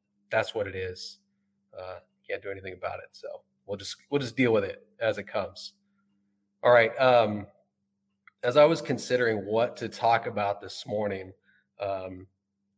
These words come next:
just having a real hard time. Been trying to, to figure out what it is I wanna talk about today,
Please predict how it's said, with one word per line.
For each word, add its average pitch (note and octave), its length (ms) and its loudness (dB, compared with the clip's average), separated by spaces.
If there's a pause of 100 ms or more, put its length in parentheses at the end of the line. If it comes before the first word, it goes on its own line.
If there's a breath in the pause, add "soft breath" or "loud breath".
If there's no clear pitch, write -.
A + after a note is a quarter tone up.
(220)
just - 100 -6
having D#3+ 140 4
a D3 40 2
real C3+ 160 4
hard B2+ 180 4
time. A2 280 0 (220)
Been A2+ 120 -2
trying A#2+ 260 2
to, G#2+ 260 -2
to G#2+ 140 -8
figure A2+ 240 -6
out F#2+ 260 -4
what G#2+ 260 -2
it D3 60 -4
is C3+ 160 0
I A#2 120 2
wanna G#2+ 260 -2
talk G#2+ 300 -8
about G2+ 260 -8
today, G2+ 400 -6